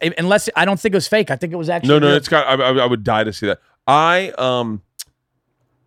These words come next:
Speaker 2: in Florida, there's like a, I don't know. I mean, g-, gators are everywhere. I mean,
Speaker 1: Yeah.
Speaker 2: gators are everywhere. So, like, you're always, I mean, snow. I remember wa-, wakeboarding, and you'd be wakeboarding and see an alligator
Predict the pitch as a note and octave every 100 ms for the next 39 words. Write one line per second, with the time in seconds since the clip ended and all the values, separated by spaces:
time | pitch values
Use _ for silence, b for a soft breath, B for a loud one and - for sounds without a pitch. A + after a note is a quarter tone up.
0 | _ _ D3+ C3 D#3+ E3+ E3+ C#3 B2+ A#2
1 | A2+ A#2 G2+ F2 - G#2 _ _ _ -
2 | - - _ _ _ _ _ _ - A#2
3 | A#2 G#2+ G2+ - _ _ A#2 B2 A2 B2
4 | A2+ B2+ B2 A#2+ F#2+ G2 F#2 A2 G2+ G#2
5 | D2 G1+ - _ A2 A#2+ B2 A#2 G2+ G2+
6 | - A2 G2+ F#2 F2 D#2+ E2 - G2+ F#2
7 | - _ _ _ _ _ _ _ - B2+
8 | B2+ B2 B2 A#2+ A2+ A#2 A2+ A#2+ - -
9 | - E3 D3 E3 D#3 D#3 C#3 D#3 C#3+ D#3
10 | G#3 A2+ G#2+ G2+ G#2 A2 G#2+ A#2+ C3+ F3
11 | A#2+ A2+ A2 G#2+ - - D3 C#3 C3 C3
12 | B2+ A#2+